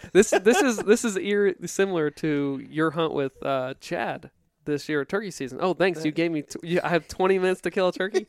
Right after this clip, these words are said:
Speaker 2: <laughs>
Speaker 1: Thanks,
Speaker 2: Yeah.
Speaker 1: Adam. I have twelve minutes to
Speaker 2: I imagine
Speaker 1: fit
Speaker 2: a lot
Speaker 1: three
Speaker 2: of the
Speaker 1: different
Speaker 2: stuff
Speaker 1: properties in Minnesota.
Speaker 2: happened.
Speaker 1: So, yeah, no, it, it,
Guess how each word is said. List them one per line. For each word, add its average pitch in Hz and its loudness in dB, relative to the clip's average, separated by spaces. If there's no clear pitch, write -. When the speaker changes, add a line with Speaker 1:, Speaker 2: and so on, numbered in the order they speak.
Speaker 2:
<laughs> 392 2
Speaker 1:
Thanks, 214 2
Speaker 2:
Yeah. 160 6
Speaker 1:
Adam. 190 0
I 165 0
have 160 -2
twelve 180 0
minutes 185 -2
to 165 -2
Speaker 2:
I 202 2
imagine 202 4
Speaker 1:
fit 202 10
Speaker 2:
a - -2
lot 170 8
Speaker 1:
three 190 8
Speaker 2:
of 185 4
the 185 8
Speaker 1:
different 175 4
Speaker 2:
stuff 151 6
Speaker 1:
properties 156 0
in 156 -4
Minnesota. 156 2
Speaker 2:
happened. 135 -8
Speaker 1:
So, 190 2
yeah, 202 2
no, 180 4
it, - -10
it, 196 -8